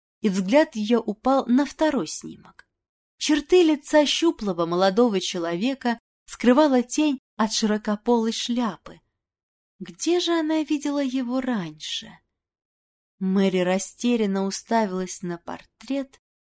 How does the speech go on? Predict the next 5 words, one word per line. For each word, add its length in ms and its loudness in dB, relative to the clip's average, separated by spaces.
в 60 0
висках 500 4
бешено 640 0
застучало 840 -4
сердце. 760 -10